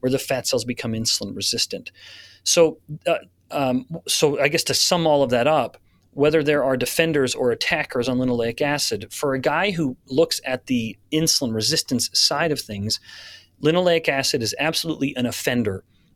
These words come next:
It is not good to insulin resistance. And at least one of the reasons is because of what it does to the fat cells. And that is not an irrelevant variable.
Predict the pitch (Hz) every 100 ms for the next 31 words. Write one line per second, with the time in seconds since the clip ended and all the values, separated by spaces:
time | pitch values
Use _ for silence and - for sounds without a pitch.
0 | - 131 - 139 147 127 151 170 123 -
1 | - 131 120 120 - 120 104 101 123 -
2 | 127 - - _ - 135 139 139 143 143
3 | - 127 185 180 180 147 143 147 127 113
4 | 110 - _ - 127 135 123 123 120 117
5 | - 113 - 113 107 - 95 135 160 226
6 | 277 175 170 - _ - 143 143 _ -
7 | 143 135 160 151 135 120 - _ - 151
8 | 175 165 107 98